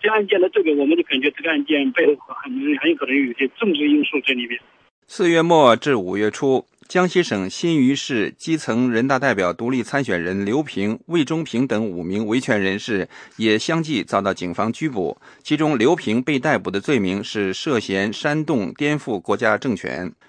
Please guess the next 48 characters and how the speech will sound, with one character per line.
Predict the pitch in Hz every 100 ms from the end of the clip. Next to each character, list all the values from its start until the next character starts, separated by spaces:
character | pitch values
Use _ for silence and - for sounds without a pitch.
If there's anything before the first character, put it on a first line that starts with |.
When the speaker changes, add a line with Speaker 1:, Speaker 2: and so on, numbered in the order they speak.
| _ _ -
Speaker 2:
知 | 170
情 | 175 156
者 | 107
认 | 127 117
为， | 98 101 -
这 | - 139
与 | 117 110 110
二 | 151
零 | 135 135
一 | 165
三 | 170 170 165
年 | 110 123
四 | - 151
月 |
二 | 131 156
十 | 147
二 | 165 131
号 | 113 117 90
刘 | 65 120 170
平 | - 151
等 | 127 90
人 | 90
在 | 110 110 104
当 | 156 170
地 | 175 117
进 | 143 117
行 | 110 110
的 | 101
举 | - 90
牌 | 92
活 | 113 107
动 | 131 104
有 | 87
关。 | 90 104 104 104 _ - - _
他 | -
们 | 143
在 | 139 120
活 | 117 139
动 | 143
中 | 123 127
要 | 123
求 | 117 113
官 | 139 135
员 | 120 101
公 | 104 156
布 | 151
财 | 104 104 127
产 | 107 52 50